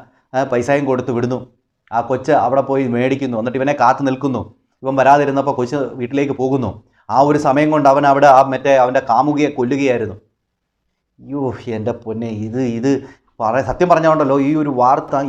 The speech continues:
എല്ലാവരുടെയും നെഞ്ച് തകർക്കുന്ന രീതിയിലുള്ളൊരു വാർത്തയായിരുന്നു. സത്യമാണത്, അല്ലേ? നിങ്ങൾക്ക് ഓരോരുത്തർക്കും അങ്ങ് തോന്നിയില്ലേ? എന്നിട്ട് ഈ പയ്യൻ ഈ കുഴിമന്തി കൊണ്ട് വീട്ടിൽ ചെന്ന സമയത്ത് ആ കുഴിമന്തി അവനെ കൊണ്ട് തീറ്റിച്ചിട്ട് അവനെ അടിച്ചു കൊന്നു. എന്നെ അടി അടിക്കുന്ന, ബുള്ളറ്റ് കയറി ഇറങ്ങുന്ന പോലത്തെ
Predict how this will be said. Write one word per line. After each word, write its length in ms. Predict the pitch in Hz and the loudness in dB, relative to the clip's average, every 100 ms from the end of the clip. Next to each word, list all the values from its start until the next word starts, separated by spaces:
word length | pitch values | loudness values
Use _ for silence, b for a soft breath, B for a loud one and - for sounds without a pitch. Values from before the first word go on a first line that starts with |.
| 127 | -4
എല്ലാവരുടെയും 680 | 147 170 170 160 160 160 143 | -2 -2 -2 -2 -2 -2 -2
നെഞ്ച് 260 | 131 151 165 170 | -2 -2 -4 -2
തകർക്കുന്ന 480 | 135 170 - 151 143 127 | 0 0 -4 -4 -4 -4
രീതിയിലുള്ളൊരു 480 | 131 131 123 117 101 | -4 -4 -4 -4 -6
വാർത്തയായിരുന്നു. 480 | 101 123 107 92 - _ _ _ _ _ _ _ _ _ | -8 -8 -10 -12 -20 _ _ _ _ _ _ _ _ _
സത്യമാണത്, 560 | 120 - 160 135 98 - _ _ _ _ _ _ _ _ _ | -18 -10 -6 -4 -6 -10 _ _ _ _ _ _ _ _ _
അല്ലേ? 200 | 123 135 101 107 _ _ | -6 -4 -4 -10 _ _
നിങ്ങൾക്ക് 240 | 131 135 147 | -14 -2 0
ഓരോരുത്തർക്കും 340 | 156 165 156 | 2 2 0
അങ്ങ് 120 | 147 143 | 0 -2
തോന്നിയില്ലേ? 360 | 147 131 101 87 _ _ _ 120 | -2 -2 -4 -8 _ _ _ -6
എന്നിട്ട് 320 | 135 175 180 | 0 2 2
ഈ 60 | 185 165 | 4 4
പയ്യൻ 260 | 156 190 180 | 4 2 2
ഈ 20 | 175 165 156 | -2 -4 0
കുഴിമന്തി 320 | 156 175 175 180 | 0 2 0 0
കൊണ്ട് 140 | 175 156 | 0 0
വീട്ടിൽ 140 | 170 | 0
ചെന്ന 180 | 180 175 170 | -2 -2 -2
സമയത്ത് 360 | 156 160 160 170 - _ _ - | -2 0 0 -4 -6 _ _ -8
ആ 40 | 131 | -4
കുഴിമന്തി 360 | 156 160 170 175 170 | -2 0 2 4 4
അവനെ 160 | 156 170 | 4 0
കൊണ്ട് 120 | 170 151 | 0 -2
തീറ്റിച്ചിട്ട് 420 | 156 160 175 170 131 | -4 -4 -4 2 2
അവനെ 300 | 131 170 202 185 | 2 -2 2 2
അടിച്ചു 240 | 147 151 135 | 0 -4 -6
കൊന്നു. 220 | 120 110 - - 135 | -8 -12 -20 -14 -6
എന്നെ 140 | 185 180 | 2 2
അടി 200 | 185 196 | 2 0
അടിക്കുന്ന, 280 | 185 165 165 143 | 0 0 -2 -2
ബുള്ളറ്റ് 320 | 147 190 202 175 | 2 2 2 0
കയറി 180 | 185 175 | 2 2
ഇറങ്ങുന്ന 240 | 160 170 170 | 0 0 0
പോലത്തെ 260 | 175 170 | 0 0